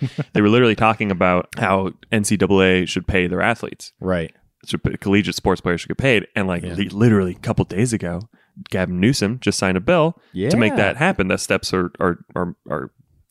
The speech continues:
Speaker 1: In process
Speaker 2: work-,
Speaker 1: right
Speaker 2: in
Speaker 1: now.
Speaker 2: process to make that actually happen. So
Speaker 1: Yeah.
Speaker 2: it was cool to watch a movie and be like, "Hey, that's relevant to
Speaker 1: That was
Speaker 2: right
Speaker 1: cool.
Speaker 2: now."
Speaker 1: Yeah, it was really cool. The dad is, like, railing on the draft.
Speaker 2: Yeah, he's
Speaker 1: He
Speaker 2: like,
Speaker 1: doesn't
Speaker 2: "No,
Speaker 1: like
Speaker 2: yeah,
Speaker 1: it.
Speaker 2: you should just sign with the Yankees if you wanna sign with the Yankees."
Speaker 1: But even then, they're talking about, like, the politics of sports.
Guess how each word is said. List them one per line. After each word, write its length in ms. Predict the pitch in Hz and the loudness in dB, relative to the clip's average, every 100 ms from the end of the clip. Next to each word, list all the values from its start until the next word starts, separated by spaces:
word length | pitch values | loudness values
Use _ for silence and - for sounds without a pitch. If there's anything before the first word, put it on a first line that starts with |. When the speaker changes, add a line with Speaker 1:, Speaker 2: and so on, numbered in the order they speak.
| - | -12
Speaker 1:
In 100 | 104 | -4
process 440 | 113 117 - 82 | 0 0 -2 -12
Speaker 2:
work-, 60 | - | -8
Speaker 1:
right 40 | |
Speaker 2:
in 60 | 92 | -4
Speaker 1:
now. 60 | 107 | 0
Speaker 2:
process 320 | 135 131 92 | 0 0 -4
to 60 | 95 | -4
make 120 | 95 | -2
that 100 | 98 | -2
actually 240 | 98 - 95 | -4 -4 -2
happen. 200 | 107 - | -2 0
So 120 | 113 | 0
Speaker 1:
Yeah. 220 | 110 110 87 | 0 -2 2
Speaker 2:
it 60 | |
was 120 | 135 - | 0 4
cool 180 | 160 | 4
to 60 | 143 | 6
watch 200 | 131 113 | 4 2
a 40 | |
movie 160 | 117 117 | 2 4
and 40 | |
be 60 | 107 | 4
like, 160 | 104 135 | 2 2
"Hey, 360 | 440 466 403 | 2 6 6
that's 200 | 370 403 | 6 4
relevant 580 | 359 453 494 330 127 120 | 2 6 6 6 2 0
to 80 | 165 | 2
Speaker 1:
That 80 | 151 | 4
was 220 | 170 185 | 2 4
Speaker 2:
right 280 | 131 127 139 | 4 6 4
Speaker 1:
cool. 100 | 190 | 2
Speaker 2:
now." 560 | 262 302 302 113 98 | 2 2 4 4 4
Speaker 1:
Yeah, 300 | 139 127 101 113 | 4 2 0 -4
it 60 | |
was 240 | 113 127 113 | 0 0 0
really 220 | 107 98 | -4 -4
cool. 400 | - 85 85 95 | -6 -10 -10 -10
The 80 | 110 | -2
dad 300 | 120 131 117 | 2 2 2
is, 120 | 107 | -2
like, 140 | 110 104 | -4 -4
railing 480 | 104 104 104 104 101 | -6 -4 -4 -4 -6
on 140 | 98 | -6
the 60 | 92 | -6
draft. 520 | 95 95 90 92 - | -6 -6 -8 -6 -2
Speaker 2:
Yeah, 180 | 104 92 | 0 0
he's 140 | 101 | 0
Speaker 1:
He 60 | 90 | -2
Speaker 2:
like, 140 | 90 | -2
Speaker 1:
doesn't 160 | 120 107 | -2 -2
Speaker 2:
"No, 40 | |
Speaker 1:
like 80 | 90 | -2
Speaker 2:
yeah, 100 | 110 | 0
Speaker 1:
it. 60 | 98 | 0
Speaker 2:
you 80 | 123 | -2
should 140 | 107 | -4
just 140 | 101 | -2
sign 200 | - 113 | 0 0
with 100 | 131 | 0
the 80 | 160 | 0
Yankees 340 | 175 175 104 92 | 0 0 -2 -2
if 120 | 98 | -2
you 80 | 95 | 0
wanna 140 | 101 | 0
sign 200 | - 90 | -2 -4
with 80 | 87 | -4
the 60 | |
Yankees." 360 | 90 87 87 82 | -6 -6 -10 -2
Speaker 1:
But 120 | 139 | 4
even 240 | 165 151 170 | 4 6 4
then, 380 | 190 113 76 - | 2 -2 -8 -12
they're 300 | 117 131 139 | 2 4 4
talking 340 | - 135 135 | 2 2 4
about, 240 | 117 110 104 | 4 4 2
like, 160 | 101 | -2
the 100 | 95 | -4
politics 680 | - - 117 110 - 90 - | -4 -2 -2 -2 -4 -8 -10
of 100 | 85 | -12
sports. 560 | - 85 69 - - | -12 -12 -12 -12 -14